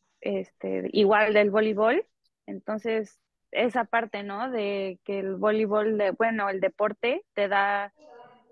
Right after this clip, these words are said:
e-, ese, ese aco-, acobijamiento, al menos en la unam, así yo lo sentí en esa parte, porque no es lo mismo entrar a, a la prepa, eh, sin conocer a nadie, que ya teniendo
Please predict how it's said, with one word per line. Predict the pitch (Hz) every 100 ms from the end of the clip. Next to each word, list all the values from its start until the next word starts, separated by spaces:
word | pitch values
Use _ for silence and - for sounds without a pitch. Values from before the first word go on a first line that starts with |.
| -
e-, | 208 - 226
ese, | - 233 226 208 -
ese | 233 277
aco-, | - 208 - -
acobijamiento, | 226 190 226 214 214 208 214 208 220 262 359 247
al | -
menos | 208 214 247 -
en | 208
la | 190
unam, | 185 190 240 427 _ - _
así | - 202 220
yo | 214
lo | 208
sentí | - 190 - 202
en | 208
esa | 202 208
parte, | - 196 - 254
porque | 208 196 196 190 - _ _ _
no | 233
es | 247
lo | 240 240
mismo | 240 214 226
entrar | 214 208 208
a, | 214 214 196 190 - _ _ _
a | 202
la | 196 190
prepa, | 214 208 208 214 294 - _
eh, | - 196 196
sin | 190 208
conocer | 202 202 196 214 214
a | 208
nadie, | 208 208 226 311 - -
que | 208 190 180
ya | 208 202
teniendo | 202 196 196 196 190 190 180